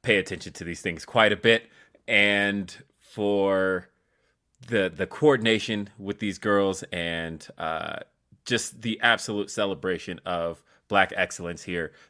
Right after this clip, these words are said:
this was, Bianca has always gone above and beyond with these entrances. Last year was also very, very good in terms of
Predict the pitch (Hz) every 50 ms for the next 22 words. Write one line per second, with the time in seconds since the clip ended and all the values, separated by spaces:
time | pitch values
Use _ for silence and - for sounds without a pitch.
0 | _ - - 123 127 117 - - - - - 101 98 101 98 98 95 95 95 92
1 | 92 90 87 - - - _ _ _ _ _ _ _ _ _ _ _ _ _ _
2 | _ _ _ _ _ - 131 131 139 143 151 165 - - 160 139 123 131 104 120
3 | - 104 107 107 107 104 104 101 95 - - - _ - 117 104 101 98 90 90
4 | 95 92 92 90 80 87 87 85 87 85 - 85 78 82 80 78 - - - 87
5 | 73 82 90 95 101 - - - 107 101 92 90 87 - - 90 90 - - 92
6 | 80 73 76 90 90 90 87 85 78 87 82 82 82 76 82 85 82 80 85 73
7 | - 90 82 82 78 71 85 80 78